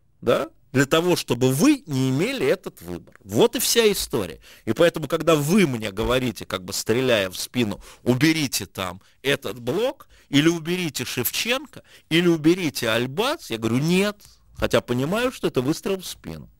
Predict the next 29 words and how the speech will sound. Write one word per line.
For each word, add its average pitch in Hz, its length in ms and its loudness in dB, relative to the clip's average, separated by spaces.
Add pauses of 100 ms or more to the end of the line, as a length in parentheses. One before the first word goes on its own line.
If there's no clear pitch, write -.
(840)
Я 98 100 2
говорю: 185 260 2
"Нет". 208 320 -2
Ну 165 120 0
да, 208 300 2
обидно 180 420 0
от - 180 -4
нормальных 120 600 0
людей 156 320 -4
получать 120 600 -4
вот, 123 340 -6 (380)
э, 107 500 0
таких 120 320 -2
вещей. 139 380 0
От - 80 -2
ненормальных 247 580 0
не 226 120 -8
обидно, 110 420 -4
от 117 120 -2
уродов 220 360 4
вот 127 100 -4
этих - 260 -6
моральных 107 520 -6 (720)
не 131 100 0
обидно. 123 460 0
Это 98 160 -6
даже 120 200 2
честь, - 600 -2 (500)
понимаете? 147 580 0